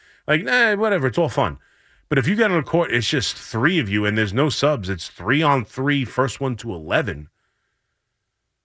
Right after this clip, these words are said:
Like, these pl-, eh, then you're embarrassed you lose. You can't lose eleven nothing.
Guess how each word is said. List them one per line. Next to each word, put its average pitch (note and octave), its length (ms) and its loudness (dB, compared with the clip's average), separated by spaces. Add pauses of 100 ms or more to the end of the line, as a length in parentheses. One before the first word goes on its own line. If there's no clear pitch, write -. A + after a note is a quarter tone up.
(880)
Like, G#2+ 200 0
these D#3+ 180 2
pl-, - 240 -4
eh, C3 240 2
then C3 580 0
you're B2+ 140 2
embarrassed C3 600 2
you A2 80 -4
lose. D#2 240 -10
You F3 120 -8
can't A3 220 0
lose A#2+ 160 -2
eleven F#2 300 -2
nothing. E2 300 -8